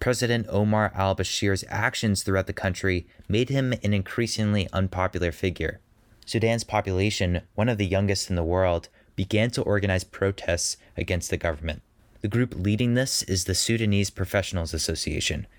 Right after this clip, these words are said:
a group of peaceful protesters composed of Muslims and Christians alike. The group consistently protested in the capital of Khartoum,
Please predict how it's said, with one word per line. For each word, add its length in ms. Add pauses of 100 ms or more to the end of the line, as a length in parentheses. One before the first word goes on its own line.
(260)
a 80
group 360
of 160
peaceful 360
protesters 760
composed 580
of 120
Muslims 600
and 200
Christians 500
alike. 500 (800)
The 80
group 320
consistently 800
protested 800
in 120
the 60
capital 500
of 140
Khartoum, 640